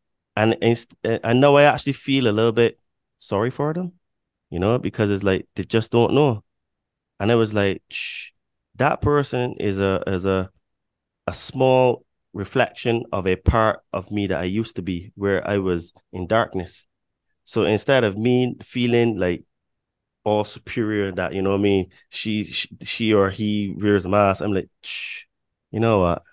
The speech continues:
That, that used to be me, that way I didn't know any of these things a few years ago." So now I feel a little bit more empathy for them, and I'm like,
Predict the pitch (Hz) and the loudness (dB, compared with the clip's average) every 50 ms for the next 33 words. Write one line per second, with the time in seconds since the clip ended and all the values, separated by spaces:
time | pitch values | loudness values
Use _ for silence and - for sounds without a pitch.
0 | _ _ _ _ _ _ _ _ _ - 110 123 131 - - 120 135 135 - 113 | _ _ _ _ _ _ _ _ _ 0 0 0 0 0 2 2 2 2 2 2
1 | 123 120 - - 95 95 95 95 101 107 107 104 104 104 113 - _ _ - - | 0 0 -2 -4 -4 -2 -2 0 2 2 2 2 2 0 -2 -8 _ _ -10 -6
2 | 92 87 - 95 98 98 101 95 101 101 98 98 104 107 104 95 92 - - 101 | -6 -4 -2 0 2 2 2 2 2 2 2 2 4 4 2 2 0 -2 -4 -4
3 | 98 95 90 85 98 104 104 - - 95 90 87 85 87 85 - - _ _ _ | -4 -4 -4 -4 -6 -6 -6 -6 -4 -2 -2 -2 -2 -4 -6 -10 -16 _ _ _
4 | - 92 92 - 104 98 95 95 92 87 90 85 - 92 85 82 80 87 - _ | -16 -16 -12 -8 -6 -2 -2 -2 -2 -2 -4 -8 -6 -4 -4 -4 -4 -8 -14 _
5 | _ _ _ _ _ _ _ _ _ _ _ - - 98 92 87 87 87 87 82 | _ _ _ _ _ _ _ _ _ _ _ -10 -4 -2 0 0 2 0 0 -2
6 | - - _ _ _ _ _ _ _ _ - 104 104 104 107 104 104 104 101 - | -4 -6 _ _ _ _ _ _ _ _ -2 2 4 4 6 6 6 4 2 2
7 | - 107 98 92 92 95 92 98 85 - 95 98 95 - - 98 95 - 95 - | 0 0 0 2 2 0 0 0 -2 -2 -4 -4 -4 -4 -4 -4 -4 -6 -8 -10
8 | - 101 - - 98 92 95 92 92 85 82 80 80 82 - - 82 85 80 78 | -10 -12 -6 -4 -2 -2 0 -2 -2 -4 -4 -6 -8 -8 -10 -10 -8 -6 -6 -6
9 | 73 - | -8 -10